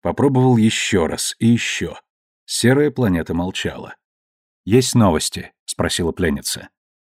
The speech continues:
«Никаких», ответил Хевлок и, помолчав, добавил: «К сожалению».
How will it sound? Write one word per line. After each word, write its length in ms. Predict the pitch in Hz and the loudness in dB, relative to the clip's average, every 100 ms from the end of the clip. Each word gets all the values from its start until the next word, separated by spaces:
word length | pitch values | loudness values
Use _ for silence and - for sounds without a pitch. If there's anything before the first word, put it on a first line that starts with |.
| _ - | _ -2
«Никаких», 800 | 98 180 202 190 - 107 - - | 4 4 6 2 4 2 2 -6
ответил 460 | - 104 101 90 82 | -6 -2 -2 0 -4
Хевлок 480 | - 151 143 127 | 0 0 0 -2
и, 120 | _ 131 | _ -2
помолчав, 540 | 135 123 98 - 90 | 2 2 2 0 0
добавил: 500 | 85 82 78 76 - _ _ _ _ _ | -2 0 -2 -4 -12 _ _ _ _ _
«К 80 | - | -6
сожалению». 720 | - 117 117 120 90 76 - | 0 4 6 6 4 0 -8